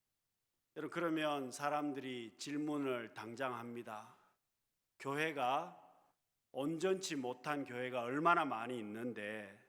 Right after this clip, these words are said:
요즘 교회들 가운데 문제가 있는 교회들이 얼마나 많은데 어떻게 교회에 소망이 있습니까?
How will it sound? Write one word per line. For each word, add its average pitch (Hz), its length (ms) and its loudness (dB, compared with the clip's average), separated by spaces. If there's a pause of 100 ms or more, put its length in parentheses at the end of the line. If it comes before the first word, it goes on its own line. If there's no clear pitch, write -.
(140)
요즘 151 560 -2 (280)
교회들 156 400 2
가운데 135 680 2
문제가 151 500 2
있는 135 240 -2
교회들이 123 420 -6
얼마나 135 400 2
많은데 110 840 -4
어떻게 135 380 -6
교회에 139 880 0 (320)
소망이 131 540 0
있습니까? 110 800 -6